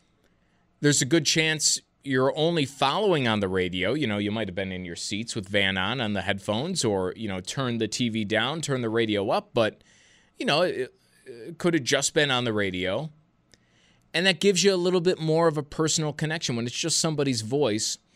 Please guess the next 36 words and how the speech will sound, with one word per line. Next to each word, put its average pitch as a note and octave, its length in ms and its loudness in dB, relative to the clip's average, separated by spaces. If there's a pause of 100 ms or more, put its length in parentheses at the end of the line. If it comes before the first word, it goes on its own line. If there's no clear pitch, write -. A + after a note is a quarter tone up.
(220)
You're C3 100 0
not C3 180 0
distracted C3 680 0
by A#2+ 160 2
something A#2 440 -2
else, G2+ 280 -2
or C3+ 80 2
you B2+ 100 2
don't C#3+ 220 0
have B2+ 180 -2
the A2 140 2
option A2+ 400 -2
to G#2 180 -4
not F#2+ 340 -4
listen. F#2+ 460 -6 (280)
You A#2 60 -8
know, A#2 40 -4
if A2+ 80 -6
you're A#2 100 0
listening B2 380 -2
into A#2 240 0
the G2+ 80 0
game, G#2+ 500 -2 (1500)
you, G2 180 -6
you F2+ 220 -10
kinda A#2 240 -2
gotta G#2+ 180 2
listen D#3+ 280 2
to E2 80 -8
follow A2 300 -4
along. G#2+ 440 -4 (340)
You're G#2+ 140 -4
watching D#3+ 400 2
the A#2 80 0
game. A2+ 440 -2 (1120)
I, A2 100 -10